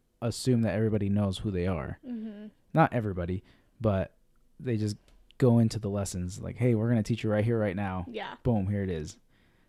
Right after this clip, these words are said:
Speaker 1: But that is a different perspective. That, that makes sense.
Speaker 2: Yeah.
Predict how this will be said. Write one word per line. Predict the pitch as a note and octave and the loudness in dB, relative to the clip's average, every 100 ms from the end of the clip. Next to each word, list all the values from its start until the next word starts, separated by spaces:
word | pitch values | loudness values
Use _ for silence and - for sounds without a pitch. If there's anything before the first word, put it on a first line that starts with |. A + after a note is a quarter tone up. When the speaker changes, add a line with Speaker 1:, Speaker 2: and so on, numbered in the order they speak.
| _ | _
Speaker 1:
But | A2+ G2+ - - | 0 0 0 0
that | C3 A2+ | 0 2
is | A#2+ | 2
a | A#2 | 2
different | B2 C3+ A#2+ | 0 0 0
perspective. | A2+ - E3+ - G2 | -2 0 0 0 0
That, | A2+ B2+ _ | 0 -2 _
that | B2 C3 | -4 -2
makes | C3+ C#3 | -4 -4
sense. | D#3+ C3+ - - _ _ _ _ _ _ | -4 -4 -6 -14 _ _ _ _ _ _
Speaker 2:
Yeah. | F4+ C4 | -16 -14